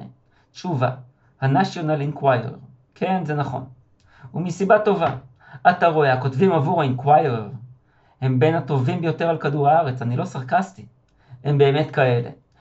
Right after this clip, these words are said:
אם אתה מטיל בכך ספק, הנה משהו בשבילך לשקול. יותר אנשים קוראים כל גיליון יחיד של ה-Enquirer, מאשר קראו את התנ״ך מאז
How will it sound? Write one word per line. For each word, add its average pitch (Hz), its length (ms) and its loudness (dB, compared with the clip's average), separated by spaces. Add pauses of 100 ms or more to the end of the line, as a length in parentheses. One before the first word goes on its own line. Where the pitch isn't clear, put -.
(240)
אם 180 100 -2
אתה 175 160 0
מטיל 143 380 -2
בכך 135 160 -6
ספק, 131 440 -4
הנה 208 140 -2
משהו 202 240 -4
בשבילך 165 500 -2
לשקול. 143 480 -6 (960)
יותר 180 480 -2
אנשים 139 520 -4
קוראים - 480 -10 (100)
כל - 320 -8
גיליון 139 420 0
יחיד 127 320 -4
של 135 140 -6
ה-Enquirer, 131 680 0 (680)
מאשר 123 360 -4
קראו 139 300 -4
את - 120 -4
התנ״ך 123 500 -2
מאז 139 440 -2